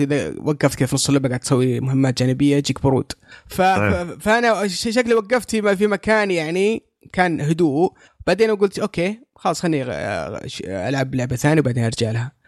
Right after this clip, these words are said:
Speaker 1: ويوم رجعت، لا، قلت: "خلني أمسك المهمات الرئيسية وأخلصها." خلصت المهمات الرئيسية ورا بعض، اكتشفت إن القصة والرهابة وال-، والأكشن والأحداث الرهيبة صارت في الثلث الأخير أو الربع الأخير اللي وقفت عنده. ف-،
Speaker 2: يس.
Speaker 1: كان، كان شيء رهيب صراحة،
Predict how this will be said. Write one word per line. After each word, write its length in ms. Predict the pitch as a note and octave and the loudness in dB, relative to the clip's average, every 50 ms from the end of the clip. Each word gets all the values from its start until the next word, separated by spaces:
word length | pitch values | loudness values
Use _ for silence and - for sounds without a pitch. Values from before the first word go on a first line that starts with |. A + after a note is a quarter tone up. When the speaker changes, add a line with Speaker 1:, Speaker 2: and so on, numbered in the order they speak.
| _ _ - | _ _ -10
Speaker 1:
ويوم 500 | - - - D3 D#3 F3 G#3 B3 C4 C4 | -6 -2 0 0 2 2 2 2 2 2
رجعت، 360 | A#3+ A#3 - C#4+ B3 F#3 G#3 | 0 0 0 0 0 0 0
لا، 80 | G#3 A3+ | 0 0
قلت: 120 | G#3+ G3+ | 0 0
"خلني 240 | G3 A3 A3+ G#3+ G3 | 0 -2 -2 -2 -2
أمسك 240 | F#3 D#3+ - D#3+ - | -4 -4 -6 -6 -4
المهمات 400 | C#3+ C#3+ C#3+ C#3 C#3+ C#3 - - | -2 -2 0 0 0 -2 -2 -4
الرئيسية 340 | - B2+ C3 - - D3+ A2+ | -4 -4 -4 -2 -2 -2 -4
وأخلصها." 480 | A#2+ - A#2+ A#2+ B2 - - - - - _ _ _ _ _ | -4 -4 -4 -4 -4 -6 -6 -10 -12 -18 _ _ _ _ _
خلصت 360 | - - F#3 A#3+ F#3 - - | 0 2 2 2 4 2 2
المهمات 380 | G3 G3 F3+ F3+ G#3 G3+ F3 D#3+ | 2 2 4 4 2 2 0 0
الرئيسية 340 | D#3+ D3 D3+ - - F3+ | -2 -2 -2 0 0 2
ورا 120 | D3+ D3 D3 | 2 2 2
بعض، 300 | C#3 C#3 C3 C3+ F#3 - _ _ _ - - - - | 2 0 -2 -2 -4 -6 _ _ _ -20 -12 -10 -8
اكتشفت 360 | F3 - - C#4 C4+ - - | -6 -2 0 0 0 0 0
إن 80 | F#3+ F#3 | 2 2
القصة 460 | D#3+ D#3 E3 A3+ - - - D3 B2+ | 4 4 4 2 2 2 0 0 0
والرهابة 540 | B2+ C3 C#3 C#3+ C#3 F3 F#3+ F3+ C#3+ C3 B2+ | 0 -2 -2 -2 0 2 2 2 2 0 -2
وال-، 340 | B2+ C3 C3 C3 B2+ B2+ B2+ | -2 -2 -4 -4 -4 -4 -4
والأكشن 680 | C3+ C#3 - A3 A3+ - - - E3 C#3+ C3 B2 B2 | -4 -2 -2 -2 -2 -2 0 2 2 2 0 0 -4
والأحداث 460 | A#2 C3 C#3 C3+ C#3+ E3 G3 F3 D3 | -6 -6 -8 -4 0 2 2 2 2
الرهيبة 460 | D3+ C3+ C3+ C3+ E3 F#3 G3+ G#3 A3+ G#3 | 0 0 0 0 0 0 2 2 2 2
صارت 320 | - F3+ F3 E3 - - _ _ | 2 2 0 0 0 -4 _ _
في 80 | - - | -20 -20
الثلث 300 | - - - D#3 - D3 | -4 0 0 0 2 0
الأخير 380 | - B2 - - B2+ - - - | -2 -4 -4 -6 -6 -6 -6 -8
أو 140 | C#2 D#2+ | -8 -8
الربع 240 | E2+ B2+ C3 A#2 A2 | -6 -4 -4 -2 -2
الأخير 260 | F#2 - - - B2+ | -4 -2 0 0 2
اللي 120 | C3 B2+ B2 | 2 2 2
وقفت 260 | B2 B2+ A#2+ - - | 2 0 0 0 0
عنده. 260 | A2 E2+ - - - _ _ - - - - - - - - - - - - | -2 -2 -2 -6 -8 _ _ -20 -16 -14 -14 -14 -12 -12 -14 -14 -16 -18 -18
ف-، 1040 | - - D#3+ D#3 D#3 D3+ D3 D3 C#3+ C#3 C3+ C3+ C3 B2+ A#2+ B2 B2+ A#2+ G2+ F2 | -4 -2 0 2 2 2 2 2 2 2 0 0 0 0 0 0 0 0 -2 -4
Speaker 2:
يس. 240 | - - - - - - | -4 -6 -8 -8 -4 -2
Speaker 1:
كان، 200 | G#3 A#3 B3 G#3+ | 0 0 0 0
كان 220 | - - A#3+ A#3 | 0 0 0 0
شيء 140 | - F3+ F3+ | 2 2 0
رهيب 260 | D#3+ D3+ D3+ C#3 - | 2 0 0 -2 -4
صراحة، 260 | - - A2 A2+ A#2+ | -6 -8 -10 -10 -10